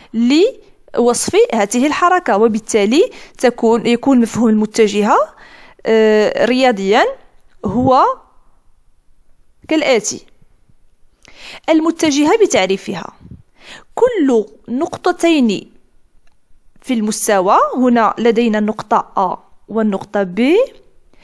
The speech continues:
تحددان متجهة نرمز لها بالرمز أ بي. مثلًا نعتبر أن هذه النقطة A هي نقطة أصلية، وقمت بانتقال من A إلى B، فإنني أعرف ماذا؟ متجهة،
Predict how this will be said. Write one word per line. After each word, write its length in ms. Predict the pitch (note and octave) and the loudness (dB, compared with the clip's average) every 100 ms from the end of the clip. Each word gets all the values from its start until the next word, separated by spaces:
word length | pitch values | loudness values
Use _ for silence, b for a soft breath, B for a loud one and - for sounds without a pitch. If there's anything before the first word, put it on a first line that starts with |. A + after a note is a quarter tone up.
| B B - | B B -4
تحددان 880 | D#4 - F4 A3 C4+ A#3+ A#3 D4 | -2 0 -2 0 0 2 0 0
متجهة 580 | F#4+ E4 C4 A#3 C4 D#4+ | -2 -2 -4 -2 0 0
نرمز 400 | F4+ C#4+ B3+ A3+ | 0 -2 -2 -2
لها 280 | A#3+ A#3 C4+ | 0 0 0
بالرمز 420 | C#4+ A#3+ F4+ - - | -2 -2 -2 -4 -4
أ 120 | F#4 | -4
بي. 300 | G#3 F#3+ - b b b b b C4 | -4 -8 -8 b b b b b -6
مثلًا 320 | E4 D4+ B3 | -2 0 2
نعتبر 520 | C4+ G#3+ C#4 F#4 - | 0 -2 -2 0 -2
أن 120 | D#4+ D#4 | -2 -2
هذه 220 | D4+ A#3 | -4 -4
النقطة 500 | B3+ D4 - A#3+ - | -6 -6 -2 -2 2
A 260 | F#4 D#5 F#4+ | 2 2 0
هي 220 | D4+ E4 | 0 -2
نقطة 300 | C#4+ - C#4 | -2 -4 -4
أصلية، 600 | - - A#3+ A3 G#3+ F#4+ E5 - | -4 -8 -6 -4 0 2 2 0
وقمت 640 | F#4+ G4+ - A#4+ F#4+ - _ - - | 0 -2 0 0 -2 -8 _ -20 -10
بانتقال 1120 | G#3 D4 - C4 - C4+ A#3+ G3 A#3+ C#4 A3+ | -6 -6 -4 -6 -2 0 2 0 -2 -8 -6
من 160 | A#3 - | -6 -4
A 480 | G#3 G3 F#3+ - | -2 0 -2 -6
إلى 380 | - G#3+ F#3+ F3 F#3+ | -8 -4 -4 -4 -2
B، 340 | A#3 F#4+ C#5+ - _ _ _ _ - | 0 0 -2 -8 _ _ _ _ -18
فإنني 600 | - D#4 D#4+ D4 C4+ C4+ | -6 -2 0 0 0 0
أعرف 480 | B3+ A3+ A#3 B3 - A#4 B4 | 0 0 0 -2 0 0 0
ماذا؟ 380 | B3 A3+ D#4+ A4 - | 0 0 0 -2 -4
متجهة، 800 | C#4+ - - C4 F#3+ F#3 - | -6 -4 -2 -2 -2 -8 -10